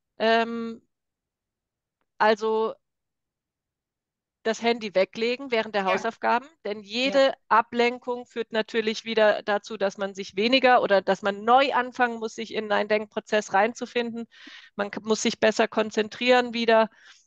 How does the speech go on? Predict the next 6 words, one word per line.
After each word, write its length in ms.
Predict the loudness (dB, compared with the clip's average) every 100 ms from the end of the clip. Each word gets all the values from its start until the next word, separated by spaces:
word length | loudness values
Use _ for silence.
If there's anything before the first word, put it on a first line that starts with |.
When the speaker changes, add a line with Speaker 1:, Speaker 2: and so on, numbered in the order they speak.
| _ -2
Speaker 1:
äh, 760 | 4 6 6 4 2 0 -2 -2
äh, 20 |
lernen. 720 | 2 2 2 0 -6 -10 -14 -8
Ähm, 420 | -6 -6 -10 -12
das 240 | -8 -6 -4
klappt, 420 | 0 0 _